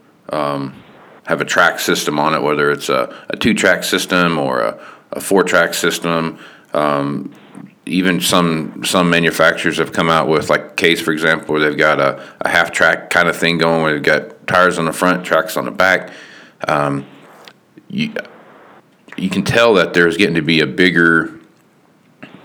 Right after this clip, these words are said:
consciousness about not necessarily, um, compaction, which is very important, but also just transport. You know what I'm talking about? So if you take, like, a, like, a nine R X or any four-wheel, any articulated four-wheel drive, or even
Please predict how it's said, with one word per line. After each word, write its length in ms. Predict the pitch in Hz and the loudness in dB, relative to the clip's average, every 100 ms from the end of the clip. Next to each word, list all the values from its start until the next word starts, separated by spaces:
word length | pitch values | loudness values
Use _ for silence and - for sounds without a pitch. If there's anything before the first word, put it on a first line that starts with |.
| - - - - - - - - - - - - | -20 -20 -20 -20 -20 -20 -20 -20 -20 -20 -18 -8
consciousness 800 | - 95 90 - - 82 80 73 | 0 0 0 -2 -2 0 -2 -2
about 480 | 71 71 73 71 - - - - - _ | 0 2 4 2 -4 -18 -20 -20 -20 _
not 200 | - - | 0 2
necessarily, 920 | 107 110 92 - 92 92 82 76 78 - - _ _ | 2 2 0 2 4 4 4 2 0 -8 -20 _ _
um, 500 | 78 76 71 69 69 67 - - - _ _ _ _ _ - | -2 -2 -2 -4 -8 -16 -20 -20 -20 _ _ _ _ _ -10
compaction, 520 | - 95 101 87 85 | -4 2 4 4 0
which 140 | 78 - | -4 -4
is 60 | |
very 220 | 71 80 76 | 0 2 2
important, 400 | 69 92 67 69 | 2 2 2 2
but 120 | 78 | 4
also 300 | 101 98 80 | 4 4 -2
just 300 | 71 73 - - | -2 -4 -6 -10
transport. 640 | - 107 101 - 71 55 - - | 0 2 2 0 -4 -4 -8 -10
You 80 | 73 | -4
know 80 | 78 | -2
what 60 | |
I'm 80 | 76 | 0
talking 280 | 80 78 82 | 0 0 2
about? 280 | 80 82 76 - - - - - - _ _ _ - | 2 0 -2 -14 -18 -20 -20 -20 -20 _ _ _ 0
So 100 | 104 | 2
if 80 | |
you 40 | 101 | 4
take, 140 | 117 | 4
like, 140 | 101 95 | 6 4
a, 260 | 76 - - | 2 0 -2
like, 100 | - | 0
a 100 | 80 | 2
nine 260 | 87 98 | 4 4
R 180 | 92 87 | 6 6
X 400 | 90 87 - - | 6 4 -4 -6
or 260 | - 76 67 | -2 0 2
any 160 | 135 | 2
four-wheel, 380 | 104 101 87 82 | 4 4 4 4
any 140 | 123 | 4
articulated 580 | 110 101 101 - 90 82 | 4 4 2 4 4 2
four-wheel 280 | - 82 76 | 2 0 2
drive, 280 | 76 76 82 | 2 4 4
or 60 | |
even 420 | 135 104 80 71 | 4 2 -2 -6